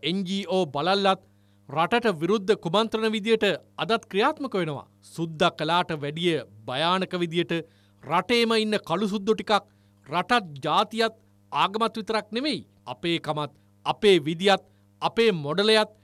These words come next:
එහෙම පිටින්ම වෙනස් කරලා සමස්ත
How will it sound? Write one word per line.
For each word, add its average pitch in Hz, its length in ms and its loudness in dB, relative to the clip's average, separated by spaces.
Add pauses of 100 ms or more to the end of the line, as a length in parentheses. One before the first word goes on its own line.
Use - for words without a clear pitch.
(360)
එහෙම 170 400 -2
පිටින්ම 165 380 -6 (120)
වෙනස් 160 300 -6
කරලා 156 420 -2 (400)
සමස්ත 214 560 0